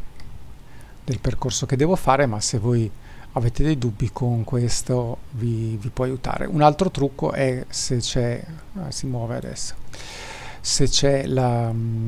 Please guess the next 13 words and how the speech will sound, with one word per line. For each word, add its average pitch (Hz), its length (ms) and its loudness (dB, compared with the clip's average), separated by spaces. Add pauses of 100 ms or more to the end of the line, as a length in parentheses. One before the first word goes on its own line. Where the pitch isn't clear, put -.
(120)
l'altro 120 380 0
traffico 131 580 4
attivato, 135 540 0
adesso 110 200 -2
sono 107 220 -2
andato 110 260 -4
troppo 120 400 -4
a 131 120 -6
sinistra, 117 540 -2
devo 120 260 -4
stare - 280 0
centro 127 420 -4
linea, 135 300 -2